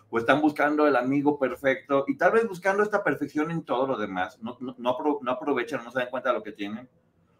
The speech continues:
o sí, efectivamente no lo tienen también, o sea, <laughs> no, no es que todo el mundo esté alucinando, efectivamente no lo tienen, y cómo se tapa todo eso, ahí es donde viene, y aquí lo está mencionando,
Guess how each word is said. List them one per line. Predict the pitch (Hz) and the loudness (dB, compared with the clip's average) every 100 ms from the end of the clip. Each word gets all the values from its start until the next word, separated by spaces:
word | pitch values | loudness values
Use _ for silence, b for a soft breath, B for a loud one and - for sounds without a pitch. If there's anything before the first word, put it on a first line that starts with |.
| _ | _
o | 151 | 2
sí, | 139 302 | 4 2
efectivamente | - 113 107 120 127 120 135 | 0 -2 0 2 2 2 0
no | 127 | 2
lo | 131 | 0
tienen | 160 180 113 | 0 -4 -4
también, | 123 170 139 | -4 -4 -4
o | 175 | -6
sea, | 165 - | -12 -14
<laughs> | - | -6
no, | - - | -6 -4
no | 143 117 | -6 -6
es | 113 | -4
que | |
todo | 117 123 | 0 0
el | 120 | 2
mundo | 123 | -2
esté | 117 | 0
alucinando, | 113 113 107 131 131 - _ _ _ _ | 0 0 -2 -2 -2 -6 _ _ _ _
efectivamente | - 120 110 156 170 165 175 | -2 0 4 4 6 4 2
no | 160 | 2
lo | 165 170 | 0 2
tienen, | 143 101 101 - _ _ _ _ _ _ | 2 0 -2 -10 _ _ _ _ _ _
y | 180 143 | -2 6
cómo | 208 214 | 8 10
se | 233 185 | 8 6
tapa | - 180 175 156 214 - - _ _ _ | 10 12 12 10 10 2 -14 _ _ _
todo | - 156 180 | 4 6 8
eso, | 160 147 143 190 220 - _ _ _ _ _ | 6 6 4 0 0 -10 _ _ _ _ _
ahí | 131 147 151 | 6 10 10
es | 180 | 8
donde | 208 175 | 4 2
viene, | 165 156 120 123 | 2 2 0 -4
y | 113 | -4
aquí | 107 127 | -4 -2
lo | 139 | 0
está | 147 | 0
mencionando, | 131 139 135 117 101 92 90 - | -2 -2 -4 -4 -4 -4 -6 -8